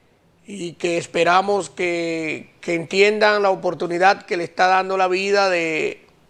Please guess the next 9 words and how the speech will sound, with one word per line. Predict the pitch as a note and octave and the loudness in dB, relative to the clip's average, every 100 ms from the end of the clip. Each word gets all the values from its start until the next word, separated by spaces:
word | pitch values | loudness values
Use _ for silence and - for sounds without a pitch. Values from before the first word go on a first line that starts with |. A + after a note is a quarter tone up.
| _ _ _ _ _ _ _ - | _ _ _ _ _ _ _ -20
de | F3+ D#3+ | -12 -10
forjar | - E3+ D3+ G3 G3 G3+ | -2 0 4 4 4 0
un | F#3+ F#3 | -6 -8
camino | E3+ F#3 F#3 F#3+ | -6 -4 -4 -4
diferente | F#3 E3 F#3 F3 F#3 F3+ - G#3 _ _ _ _ _ _ _ _ _ _ | -4 -2 -2 -2 -2 -6 -10 -10 _ _ _ _ _ _ _ _ _ _
y | D#3+ | -8
que | E3+ | -2
deben | F3 F#3+ F#3 | 0 2 4
avanzar | F3 E3 - G3 F#3 D#3+ D3 | 4 2 4 4 4 -2 -6